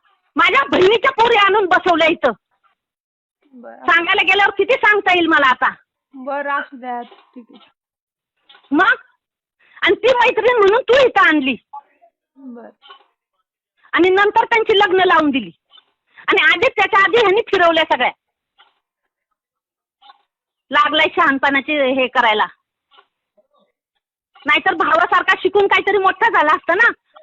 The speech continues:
Speaker 1: बहिणीसारखा शिकून काहीतरी झाला असता, असा फिरला असता का? बोंबलत फिरतोय, आज ह्याच्या इथं, त्याच्या, उद्या त्याच्या इथं.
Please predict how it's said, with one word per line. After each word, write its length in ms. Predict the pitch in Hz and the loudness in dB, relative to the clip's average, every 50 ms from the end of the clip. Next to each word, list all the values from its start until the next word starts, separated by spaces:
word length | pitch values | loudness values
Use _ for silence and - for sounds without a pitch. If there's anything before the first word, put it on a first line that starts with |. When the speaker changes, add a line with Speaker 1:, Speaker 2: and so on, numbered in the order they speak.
| _ _ | _ _
Speaker 1:
बहिणीसारखा 560 | 240 330 349 339 370 403 - 392 359 349 370 381 | -2 0 0 2 2 2 0 0 0 0 -2 -2
शिकून 280 | - 381 370 403 415 | -2 -4 -2 -2 -2
काहीतरी 440 | 403 381 349 339 370 349 392 415 359 | 0 -2 -2 -2 -2 0 0 0 0
झाला 320 | 285 - 285 302 330 381 466 | 0 0 0 0 0 0 0
असता, 220 | - _ - 285 190 - _ _ _ _ _ _ _ _ _ _ _ _ _ _ _ - 254 | -2 _ -2 -2 -2 -4 _ _ _ _ _ _ _ _ _ _ _ _ _ _ _ -8 -4
असा 120 | - 392 | -4 -4
फिरला 320 | 392 392 320 349 294 320 330 | -4 -2 -4 -4 0 0 -2
असता 260 | 349 - - - - | -2 0 -2 -2 -2
का? 180 | - - - - - _ _ _ _ _ _ _ _ _ _ _ _ _ _ _ _ _ _ _ _ _ _ _ _ _ _ _ _ _ _ 214 | -2 -2 -4 -6 -6 _ _ _ _ _ _ _ _ _ _ _ _ _ _ _ _ _ _ _ _ _ _ _ _ _ _ _ _ _ _ -2
बोंबलत 360 | 254 302 320 302 311 320 330 - - | 0 0 0 2 0 -2 -4 -2 -2
फिरतोय, 360 | 349 339 294 - 359 349 403 523 - _ _ _ _ _ _ _ _ _ _ _ _ _ _ _ _ _ 1077 _ _ _ _ _ _ _ _ _ _ _ _ _ _ _ _ _ | -2 -2 0 0 0 0 0 -2 -4 _ _ _ _ _ _ _ _ _ _ _ _ _ _ _ _ _ _ _ _ _ _ _ _ _ _ _ _ _ _ _ _ _ _ _
आज 200 | - 226 262 294 | -2 -2 0 0
ह्याच्या 280 | 285 285 285 277 - 302 | -2 -4 -6 -4 -2 -4
इथं, 280 | 302 285 - 330 403 415 | -2 -2 -2 -2 -2 -2
त्याच्या, 340 | - 320 285 247 302 294 | -2 -4 -4 -2 -2 -2
उद्या 280 | 285 285 285 294 311 311 | -2 -2 -2 -2 -2 -2
त्याच्या 300 | 311 320 302 285 - 311 302 | -2 -2 -4 -2 0 -2 -2
इथं. 260 | 247 - 320 370 508 | 0 0 0 0 0